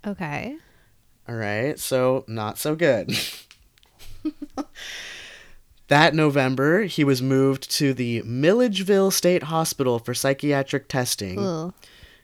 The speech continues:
Speaker 2: And, you know, as other stories go, you can guess what, where this is going when they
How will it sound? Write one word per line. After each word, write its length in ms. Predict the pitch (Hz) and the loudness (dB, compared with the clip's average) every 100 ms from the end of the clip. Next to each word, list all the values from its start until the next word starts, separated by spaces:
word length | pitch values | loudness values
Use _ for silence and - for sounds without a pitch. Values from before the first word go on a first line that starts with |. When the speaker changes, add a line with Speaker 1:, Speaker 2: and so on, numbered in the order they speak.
| _ _ _ _ _ _ | _ _ _ _ _ _
Speaker 2:
And, 380 | 226 214 208 175 | -2 0 -2 -4
you 140 | 196 170 | -2 0
know, 300 | 120 120 120 _ - | 0 -2 -4 _ -4
as 200 | 139 139 | 0 2
other 180 | 143 139 | 2 0
stories 360 | - 123 120 107 | 2 0 0 -2
go, 300 | 117 113 113 | -2 -2 -2
you 160 | 123 | -6
can 140 | 131 127 | -6 0
guess 320 | 131 123 - | 0 0 -4
what, 140 | 117 | -6
where 180 | 101 127 | -2 0
this 180 | 139 147 | 0 -4
is 100 | 120 | -6
going 500 | 110 104 107 123 120 | -6 -4 -6 -6 -6
when 120 | 110 | -4
they 220 | 107 104 | -4 -6